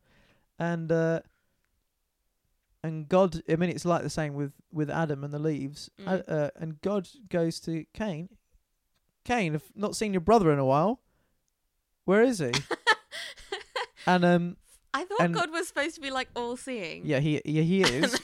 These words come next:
Speaker 1: but he's
Speaker 2: Is
Speaker 1: just
Speaker 2: he just, like, <laughs> teasing them? Just
Speaker 1: You know when,
Speaker 2: like,
Speaker 1: like, your teacher gives you a chance to
Speaker 2: "Oh,
Speaker 1: fess
Speaker 2: uh,
Speaker 1: up first and
Speaker 2: did
Speaker 1: be
Speaker 2: you,
Speaker 1: like,
Speaker 2: uh,"
Speaker 1: "Yeah, actually, that, that was me, sorry."
Speaker 2: <laughs>
Speaker 1: Guess what God does here?
Speaker 2: Uh,
Speaker 1: So he's like, "Cain, have you seen your brother recently?" And Cain says, "You've, you'll have heard this phrase,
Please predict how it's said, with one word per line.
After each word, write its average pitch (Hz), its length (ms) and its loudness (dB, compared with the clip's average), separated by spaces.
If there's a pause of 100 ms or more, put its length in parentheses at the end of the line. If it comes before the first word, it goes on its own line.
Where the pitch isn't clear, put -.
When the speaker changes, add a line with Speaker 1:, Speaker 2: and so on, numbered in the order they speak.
(100)
Speaker 1:
but 160 200 6
he's 160 280 2
Speaker 2:
Is - 80 -10
Speaker 1:
just 277 220 2
Speaker 2:
he 339 120 2
just, 339 240 -4
like, 320 340 -2
<laughs> - 40 -20
teasing 302 580 -2
them? 269 240 0
Just 208 100 -2
Speaker 1:
You 175 60 4
know 214 160 6
when, 226 80 4
Speaker 2:
like, 208 140 4
Speaker 1:
like, 190 40 0
your 196 120 8
teacher 190 460 -2
gives 143 260 0
you 160 80 4
a - 20 4
chance 160 300 0
to 508 100 2
Speaker 2:
"Oh, 571 60 2
Speaker 1:
fess - 220 6
Speaker 2:
uh, 151 80 6
Speaker 1:
up - 100 -2
first 143 680 0
and 156 80 -4
Speaker 2:
did 151 80 2
Speaker 1:
be 143 60 4
Speaker 2:
you, 143 60 6
Speaker 1:
like, 143 200 6
Speaker 2:
uh," - 60 -4
Speaker 1:
"Yeah, 135 240 2
actually, 139 220 -6
that, 127 200 -4
that 131 200 0
was 131 220 0
me, 123 180 -4
sorry." 127 420 -4 (340)
Speaker 2:
<laughs> - 320 -20
Speaker 1:
Guess 143 220 -2
what 135 200 -4
God 123 160 -6
does 117 220 -6
here? - 200 -10 (120)
Speaker 2:
Uh, 170 340 -10
Speaker 1:
So 170 60 -12
he's 147 140 -6
like, 147 200 2
"Cain, 151 320 -6 (600)
have 156 120 0
you 190 120 2
seen 185 160 -4
your 190 120 0
brother 214 220 2
recently?" - 400 -6 (180)
And 147 160 -6
Cain 190 240 0
says, 147 400 -2 (400)
"You've, 143 320 -6 (140)
you'll 151 120 0
have 131 60 -2
heard 170 180 0
this 151 120 -2
phrase, 113 320 -6